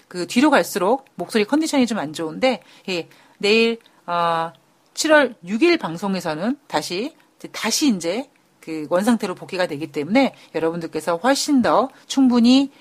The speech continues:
어, 좀 편하게 들으실 수 있도록 뭔가 페이스를 찾을 수 있을 것 같습니다.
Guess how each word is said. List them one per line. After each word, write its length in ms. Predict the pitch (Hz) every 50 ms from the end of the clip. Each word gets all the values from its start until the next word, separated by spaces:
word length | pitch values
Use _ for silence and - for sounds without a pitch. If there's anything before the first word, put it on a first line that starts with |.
| - _ _ -
어, 320 | - 160 160 160 156 151 156
좀 160 | 165 170 165 -
편하게 320 | - 311 320 311 294 262
들으실 320 | - 196 170 170 170 175 165
수 160 | - - 180
있도록 460 | 156 147 143 156 160 208 254 269 -
뭔가 280 | - 156 156 151 143 147 143
페이스를 400 | - 277 311 311 - - 208 185
찾을 220 | - - 247 240 233
수 160 | - - 175
있을 220 | 151 139 - 165
것 100 | 147 156
같습니다. 520 | 147 135 143 - - 160 143 - - 143